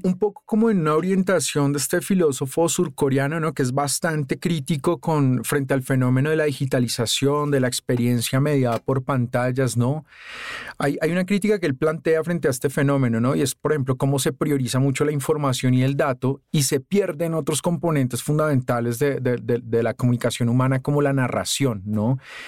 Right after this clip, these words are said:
Inclusive él, en, en algunos de sus libros plantea cómo las formas de gobierno actual, las formas de control, están priorizando mucho el dato, pero el dato,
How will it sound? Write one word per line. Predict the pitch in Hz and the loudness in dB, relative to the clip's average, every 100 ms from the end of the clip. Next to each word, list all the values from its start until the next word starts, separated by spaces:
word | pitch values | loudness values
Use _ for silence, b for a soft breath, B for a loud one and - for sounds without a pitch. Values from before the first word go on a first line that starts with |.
| B B - | B B -2
Inclusive | 127 135 131 127 139 | 0 2 2 2 2
él, | 160 170 | 0 -2
en, | 151 131 | -2 0
en | 135 | 0
algunos | 123 113 120 123 131 | 2 2 2 2 2
de | 151 | 0
sus | 143 120 | 0 2
libros | 127 123 123 139 - | 2 2 2 0 0
plantea | 160 143 131 113 117 | -2 0 0 -2 0
cómo | 147 127 156 156 - | 0 0 -2 -4 -2
las | - 127 - | 0 0 0
formas | 131 120 143 147 | -2 0 0 0
de | 147 | 0
gobierno | 120 113 151 151 147 143 | 2 2 2 0 0 -4
actual, | 135 139 135 135 | -2 0 2 2
las | 127 - | 0 0
formas | 143 131 135 | 0 2 2
de | 135 | 0
control, | 135 151 135 123 123 B B B | 0 -2 2 0 0 B B B
están | - 139 139 131 | -4 -2 -2 0
priorizando | 165 175 170 139 147 | 0 2 2 2 2
mucho | 165 165 131 170 | 0 -2 0 0
el | 170 | 0
dato, | 175 131 - 180 - | 0 0 -2 -4 -2
pero | 147 | 0
el | 131 | 2
dato, | 127 123 120 143 151 170 135 | 0 -2 0 2 4 2 -2